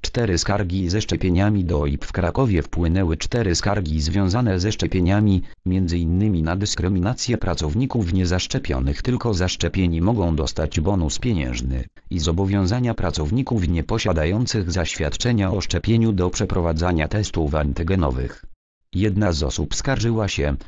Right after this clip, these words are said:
że przedstawiciele pracodawcy dzwonią do pracowników z pytaniem, czy mają zamiar się zaszczepić, a w przypadku braku takiego zamiaru grożą zwolnieniem z pracy. Kolejna z sytuacji dotyczyła nakazu obowiązkowego zaszczepienia się w ciągu miesiąca,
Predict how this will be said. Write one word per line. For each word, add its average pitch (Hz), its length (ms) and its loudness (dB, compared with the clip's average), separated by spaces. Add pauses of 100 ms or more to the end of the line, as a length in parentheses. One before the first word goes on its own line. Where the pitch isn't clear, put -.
(120)
że 85 180 0
przedstawiciele 87 720 -2
pracodawcy 76 720 -2
dzwonią 80 500 0
do 69 120 0
pracowników 82 800 -2
z - 140 -6
pytaniem, 92 560 0 (180)
czy 95 140 -2
mają 90 320 2
zamiar 90 440 2
się 85 140 0
zaszczepić, 78 800 -2 (160)
a 113 100 -2
w - 100 -8
przypadku - 520 -2
braku 90 340 0
takiego 120 420 -2
zamiaru 98 440 0
grożą 87 460 0
zwolnieniem 90 580 2
z - 100 -6
pracy. - 440 -2 (540)
Kolejna 85 440 0
z - 60 -6
sytuacji 85 680 -4
dotyczyła 104 560 0
nakazu 98 520 2
obowiązkowego 90 920 0
zaszczepienia 95 680 0
się - 180 -4
w - 60 -6
ciągu 101 300 0
miesiąca, 78 680 0